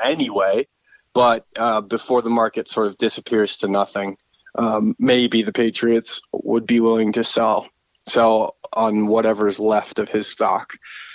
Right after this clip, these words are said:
So, um, I think, I think receiver is, is an ob-, obvious one. I just, I don't know why, but a part of me thinks that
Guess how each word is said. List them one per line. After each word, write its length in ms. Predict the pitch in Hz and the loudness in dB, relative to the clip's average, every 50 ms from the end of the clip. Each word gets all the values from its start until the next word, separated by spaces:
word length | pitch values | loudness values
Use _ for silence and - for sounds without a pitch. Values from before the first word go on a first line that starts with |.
| - - - | -20 -12 -6
So, 600 | - - - 143 143 139 135 131 127 113 - _ _ _ _ _ - | -4 0 2 4 6 6 6 4 4 0 -2 _ _ _ _ _ -2
um, 480 | 117 131 127 123 123 120 117 117 107 - _ _ _ _ _ - | 0 0 2 2 0 0 -2 -4 -6 -10 _ _ _ _ _ -2
I 100 | 127 131 | -2 -2
think, 420 | 127 - - 160 160 151 - - _ _ _ - _ - _ - - | -2 0 0 0 0 0 -2 -8 _ _ _ -20 _ -20 _ -6 -4
I 80 | 123 135 | -2 0
think 200 | - 165 160 151 | 0 0 0 0
receiver 540 | 151 - - - 139 139 127 151 156 160 165 | -2 -4 -2 0 0 2 4 4 4 4 2
is, 200 | 160 147 127 - | 2 -2 -4 -8
is 300 | - - - 120 127 113 | -10 -4 -2 -2 -2 0
an 100 | 123 117 | 0 0
ob-, 300 | 113 113 117 123 120 - - | 0 0 0 -2 -2 -6 -6
obvious 540 | - 113 113 113 113 120 120 117 113 - - | -4 -4 -2 -2 0 0 0 0 0 -2 -2
one. 380 | 120 120 120 120 120 120 117 - _ _ _ _ _ _ _ _ _ _ _ - - - | 0 0 2 2 0 0 -2 -4 _ _ _ _ _ _ _ _ _ _ _ -16 -6 -2
I 160 | - 135 143 | 0 0 0
just, 320 | 139 - 202 190 - - - - | 2 0 0 0 -2 -12 -10 -4
I 100 | - 131 | -2 0
don't 260 | 143 180 - - - | 2 2 0 0 0
know 200 | - 156 170 175 160 | 2 2 4 4 4
why, 540 | 135 120 113 110 113 120 131 147 160 175 156 127 - _ | 2 2 2 4 4 4 4 2 2 0 -2 -6 -12 _
but 200 | - - 123 113 - - | -4 -2 -2 -2 -4 -8
a 80 | 117 - | -12 -12
part 400 | - - - - 139 147 156 160 | -12 -10 -4 0 0 0 2 0
of 80 | 156 | 2
me 160 | 175 175 170 | 2 2 2
thinks 420 | 156 - - 151 143 139 - - - | 2 2 0 0 0 0 -2 -4 -2
that 280 | - 123 117 117 - | 0 2 2 2 0